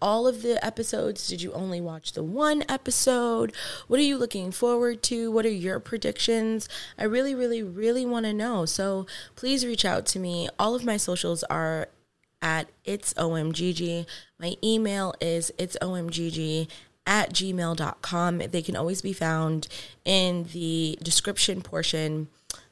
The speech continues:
of all of my podcasts. And like I said, this podcast is going to be shorter because if you haven't seen it, I don't wanna give too much away,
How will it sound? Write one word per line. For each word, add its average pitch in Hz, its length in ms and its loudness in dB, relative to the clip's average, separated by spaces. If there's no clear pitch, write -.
of 151 460 -2
all 175 180 4
of 180 120 -2
my 170 140 -4
podcasts. - 680 -6
And 180 100 -4
like 180 160 -4
I 202 60 -2
said, 160 320 -2
this 240 200 4
podcast 214 600 -2
is 185 180 -6
going 180 340 -4
to 175 140 -6
be 160 160 -14
shorter 208 540 0
because 196 500 2
if 196 100 -2
you 190 100 -4
haven't 240 400 2
seen 220 220 0
it, 208 160 -2
I 185 100 -2
don't 180 240 0
wanna 185 160 -4
give 175 220 -4
too - 160 -6
much 165 220 -4
away, 180 560 0